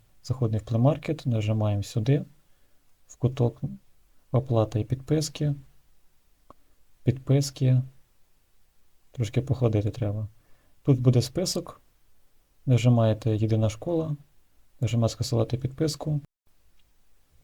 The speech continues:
Вибирайте причину скасування, вибирайте, яку хочете.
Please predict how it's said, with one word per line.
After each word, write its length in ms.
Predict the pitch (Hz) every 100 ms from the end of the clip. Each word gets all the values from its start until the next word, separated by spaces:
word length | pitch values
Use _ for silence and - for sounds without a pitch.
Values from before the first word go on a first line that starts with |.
| _ - -
Вибирайте 400 | 123 123 120 127
причину 380 | - - 117 113
скасування, 720 | - 113 117 147 180 170 170
вибирайте, 500 | 151 135 120 113 131
яку 140 | -
хочете. 460 | - 131 - 131